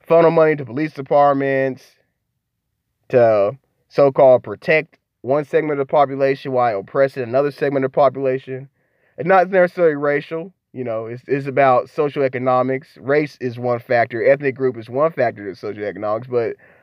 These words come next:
it goes down to, uh, us versus them. And everyone has a us and everyone has a them. Unfortunately, humans are set up that way. Some of us can overcome that and think beyond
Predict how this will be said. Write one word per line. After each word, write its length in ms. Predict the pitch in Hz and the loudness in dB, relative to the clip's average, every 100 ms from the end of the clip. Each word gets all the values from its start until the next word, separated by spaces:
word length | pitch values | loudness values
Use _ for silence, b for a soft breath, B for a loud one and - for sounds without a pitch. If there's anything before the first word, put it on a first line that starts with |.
| b b | b b
it 100 | 139 | 0
goes 220 | 160 156 | 2 4
down 360 | 143 147 143 139 | 4 2 2 -2
to, 320 | - 139 131 | -6 -4 -2
uh, 280 | 117 107 101 - _ _ _ _ _ _ _ | -2 -2 -6 -10 _ _ _ _ _ _ _
us 220 | 156 175 | 4 4
versus 340 | 165 165 151 135 | 2 -2 -4 -8
them. 400 | 123 92 85 - _ _ _ _ _ _ | -8 -8 -14 -20 _ _ _ _ _ _
And 160 | - - | -6 2
everyone 500 | 185 196 185 170 160 | 2 2 2 2 0
has 260 | 147 135 | -2 -4
a 160 | 131 - | -2 2
us 440 | 165 165 _ _ | 2 2 _ _
and 140 | - 127 | -8 -4
everyone 300 | 147 147 143 | -4 -2 -2
has 180 | 131 123 | -4 -4
a 60 | |
them. 420 | 110 107 85 135 - | -10 -10 -10 -12 -6
Unfortunately, 800 | 151 160 202 190 - 113 95 120 _ | -4 0 2 2 0 -10 -10 -14 _
humans 360 | - 156 160 135 | -8 -6 -4 -6
are 60 | |
set 220 | 131 151 143 | -6 -4 -4
up 120 | 120 | -4
that 200 | 113 92 | -4 -4
way. 260 | 80 60 - _ _ _ _ _ _ | -6 -8 -14 _ _ _ _ _ _
Some 220 | - 143 | 0 2
of 140 | 156 143 | 2 -2
us 80 | |
can 140 | 143 139 | -2 0
overcome 600 | 135 120 113 170 170 175 | 0 -2 -4 0 2 4
that 320 | 175 175 170 _ _ _ _ _ _ _ _ _ _ _ _ _ _ _ _ | 4 4 2 _ _ _ _ _ _ _ _ _ _ _ _ _ _ _ _
and 120 | 117 113 | -6 0
think 200 | 139 117 | 0 0
beyond 720 | 123 131 143 147 151 151 | 2 4 4 4 0 -6